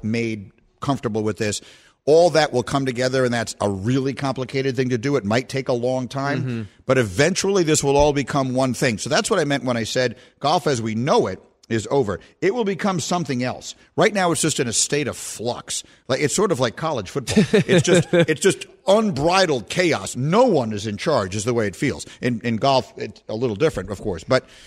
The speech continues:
Speaker 1: it will eventually land at a new normal. I don't know what that new normal is gonna be. I don't know what it's gonna look like. I don't know if they'll divide up the calendar. I don't know if most of it will look like the tr-,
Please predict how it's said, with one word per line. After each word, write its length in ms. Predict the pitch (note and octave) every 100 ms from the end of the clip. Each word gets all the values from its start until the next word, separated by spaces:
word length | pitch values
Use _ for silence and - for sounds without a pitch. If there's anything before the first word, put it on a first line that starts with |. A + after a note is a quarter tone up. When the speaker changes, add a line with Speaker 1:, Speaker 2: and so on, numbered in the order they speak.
| - _ _ _ _
Speaker 1:
it 120 | F#3 G#3
will 180 | G3+
eventually 500 | F#3 F3+ A3 F#3 E3
land 340 | D3+ E3+ D#3+ A#2+
at 80 | A#2
a 40 |
new 160 | C3 A#2+
normal. 460 | B2 B2 F#2 C2 _ _ _ _ _ _ _ - -
I 120 | E3+
don't 100 | F#3+
know 80 | F3
what 140 | D3+
that 120 | D3
new 140 | C#3 C3
normal 240 | B2+ A#2+
is 80 | G#2
gonna 160 | B2
be. 140 | B2 G2+
I 80 | G2+
don't 80 |
know 80 | B2
what 100 | B2
it's 100 | A2+
gonna 140 | - G2+
look 240 | B2 E3+
like. 240 | F#3 G3 -
I 80 | A#2+
don't 80 | A#2
know 80 |
if 80 | A2+
they'll 160 | A#2+ G2+
divide 340 | G2 A2+ A#2+
up 140 | A2 -
the 80 |
calendar. 520 | - E3+ A3+ A3 - - - -
I 120 | B2
don't 100 | C3
know 80 | B2+
if 100 | A2
most 280 | A2+ C#3+ C#3+
of 100 | C3
it 140 | C3
will 120 | B2+
look 220 | B2 C3+ -
like 140 | A#2+
the 100 | A2+
tr-, 240 | G#2 B2